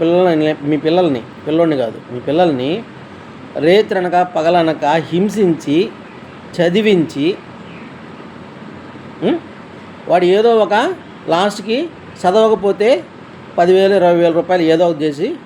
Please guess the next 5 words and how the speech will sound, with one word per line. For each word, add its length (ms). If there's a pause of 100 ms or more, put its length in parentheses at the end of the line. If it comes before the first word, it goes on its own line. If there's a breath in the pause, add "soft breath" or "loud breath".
(120)
సంపాదిస్తాడు. 840 (560 loud breath)
ఇకపోతే 320
చదివే 300
వాళ్ళు 240
పాపము 580